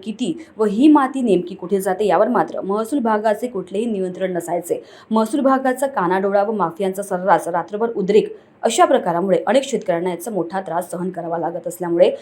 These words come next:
महसूल व जलसंधारण विभागास अनेक शेतकऱ्यांनी या माती माफियांना माती उत्खननाची परवानगी देण्यात येऊ नये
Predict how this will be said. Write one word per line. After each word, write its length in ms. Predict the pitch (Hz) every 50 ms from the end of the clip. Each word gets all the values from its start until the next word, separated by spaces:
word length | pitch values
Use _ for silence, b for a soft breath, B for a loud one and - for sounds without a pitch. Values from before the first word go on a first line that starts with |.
| B B B -
महसूल 400 | 226 226 262 269 269 330 285 196
व 60 | 185 202
जलसंधारण 640 | 190 208 233 262 254 269 254 233 220 208 214 226
विभागास 500 | 226 185 175 196 208 208 185 160 160 - B B B B B -
अनेक 240 | 240 262 320 320 320
शेतकऱ्यांनी 520 | - - 220 - - 190 185 180 180 202 214
या 100 | 226 226
माती 300 | 208 180 165 165 220 214
माफियांना 460 | 196 175 175 175 - 185 175 202 208
माती 460 | 196 190 185 180 185 185 247 254 247 -
उत्खननाची 520 | 208 190 185 196 185 185 185 180 185 - 247
परवानगी 520 | 240 - 185 175 180 180 180 190 190 240
देण्यात 340 | 202 190 180 185 185 180 185
येऊ 140 | 180 180 202
नये 140 | 226 202